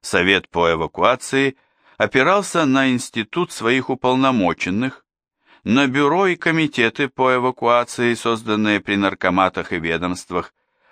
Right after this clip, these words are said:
а также на всестороннюю помощь партийных и советских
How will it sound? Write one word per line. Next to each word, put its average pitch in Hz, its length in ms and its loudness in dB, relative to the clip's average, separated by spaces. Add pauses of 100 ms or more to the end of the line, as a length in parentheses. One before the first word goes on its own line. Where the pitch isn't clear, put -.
а 160 140 2
также 175 500 0 (280)
на 117 160 2
всестороннюю 101 920 2
помощь 151 520 -2 (320)
партийных 123 720 0
и 117 100 0
советских 104 680 -2